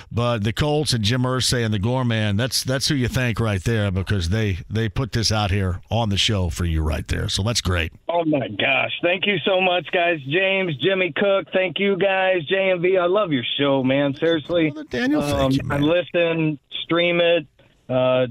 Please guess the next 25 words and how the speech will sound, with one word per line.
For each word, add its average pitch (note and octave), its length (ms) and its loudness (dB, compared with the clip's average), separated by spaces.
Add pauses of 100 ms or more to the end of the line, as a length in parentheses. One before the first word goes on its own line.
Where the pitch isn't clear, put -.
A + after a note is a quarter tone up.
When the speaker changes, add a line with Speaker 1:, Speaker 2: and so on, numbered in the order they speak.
(160)
Speaker 2:
check D#3+ 220 -2
it D#3+ 80 -2
out D#3 200 0
on D3+ 140 0
YouTube. D#3 480 0
I D#3 80 2
do D#3 240 2
all D3 160 2
the C#3 140 2
above B2+ 300 0
with A#2 120 -4
your A2+ 240 -4
show, A#2 180 0
man. A#2+ 240 2
You D3+ 60 2
guys D#3+ 260 2
are C3+ 80 0
great D3 300 0
over D3+ 240 0
there. D3 380 2 (420)
Um, C3 540 0
my D3+ 160 0
daughter, F3+ 340 0
Peyton, C#3 680 0 (380)
uh, C3+ 420 2